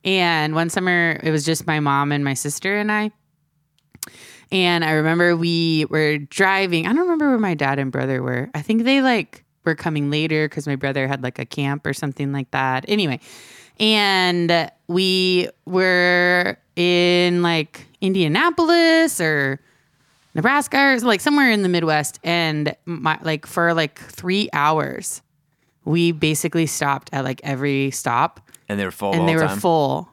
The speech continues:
Speaker 1: every single time. And so we ended up sleeping in our van in a K O A, like, j-, on the side of the road. And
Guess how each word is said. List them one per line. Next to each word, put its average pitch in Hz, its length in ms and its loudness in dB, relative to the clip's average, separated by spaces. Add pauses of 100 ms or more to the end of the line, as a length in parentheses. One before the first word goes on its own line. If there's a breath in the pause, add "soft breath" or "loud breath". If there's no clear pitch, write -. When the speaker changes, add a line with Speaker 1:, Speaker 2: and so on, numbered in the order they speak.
(100)
Speaker 1:
every 151 260 -4
single 147 300 -4
time. 135 420 -4 (480 soft breath)
And 165 100 -4
so 185 80 4
we 180 140 2
ended 175 280 0
up 196 140 0
sleeping 175 400 0
in 170 80 2
our 156 120 0
van 143 440 0
in 143 160 -2
a 139 80 0
K 151 280 -2
O 147 160 2
A, 135 460 0 (800)
like, 151 540 -4 (260)
j-, 160 140 0
on 160 200 2
the 160 80 0
side 160 280 0
of 160 100 -2
the 160 140 2
road. 147 640 2 (280)
And 151 840 0